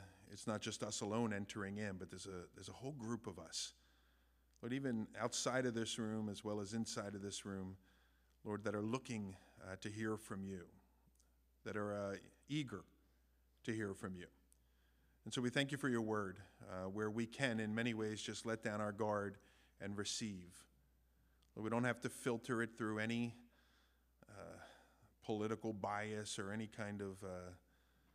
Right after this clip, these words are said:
bias in that way, but we can just enter in and receive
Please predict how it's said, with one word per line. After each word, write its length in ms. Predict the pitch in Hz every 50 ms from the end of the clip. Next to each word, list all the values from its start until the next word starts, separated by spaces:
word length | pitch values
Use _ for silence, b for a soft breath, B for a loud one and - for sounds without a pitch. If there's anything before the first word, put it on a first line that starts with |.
| b b b b b b b b - - - 110
bias 360 | 101 95 98 104 104 - -
in 160 | 104 98 98
that 260 | 101 101 104 98 95
way, 220 | 101 101 98 95 92
but 100 | 92 101
we 120 | 95 101 104
can 200 | - - 104 98
just 260 | - 107 107 - - -
enter 360 | 110 113 110 - - 104 95
in 120 | 95 92
and 140 | 92 87 85 87
receive 720 | 85 - - - 107 98 95 92 90 85 80 78 -